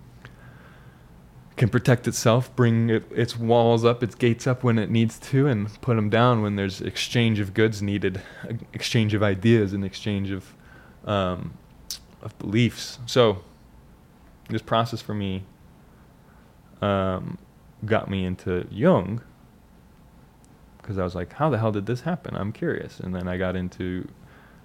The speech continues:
Jung very lightly, and I found a, a Jungian therapist in, in Utah, and I started working with my dreams, um, and it was so fascinating to me. I started reading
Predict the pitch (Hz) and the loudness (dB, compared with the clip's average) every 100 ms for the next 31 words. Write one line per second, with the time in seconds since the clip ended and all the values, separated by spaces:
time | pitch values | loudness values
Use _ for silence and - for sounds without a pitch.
0 | - - - - _ - 117 131 123 101 | -20 -20 -20 -20 _ -12 -2 0 0 -2
1 | 90 104 113 101 113 190 - 104 101 98 | -6 2 4 4 4 2 2 -2 -2 -2
2 | 98 107 98 95 95 95 - 101 101 107 | -2 0 0 2 0 -2 0 2 0 -4
3 | - - - - 123 120 110 110 104 101 | -14 -20 -20 0 2 4 2 0 0 -2
4 | 104 104 95 92 101 - - - 98 92 | -2 -4 -4 -6 -12 -14 -14 -10 -8 -6
5 | 90 95 - - - - - - 107 98 | -8 -12 -20 -20 -20 -20 -20 -16 -12 -8
6 | 101 147 - 107 98 117 107 95 95 - | -4 -4 -2 0 4 4 4 2 -2 0
7 | 104 101 - - - - - - - 127 | 2 2 -2 -16 -20 -20 -20 -8 0 2
8 | 120 104 95 90 113 165 110 147 - - | 2 0 -4 0 4 4 4 2 -2 -10
9 | - - - 117 113 107 98 95 - - | -18 -20 -6 2 4 4 0 -4 -10 -18
10 | - - 110 98 - 101 - 123 127 110 | -20 -6 -2 -2 -4 -6 -2 -2 -2 -2
11 | 98 92 98 95 92 113 101 101 98 95 | -6 -6 -4 -4 -2 -2 0 0 -2 -2
12 | 92 90 | -4 -6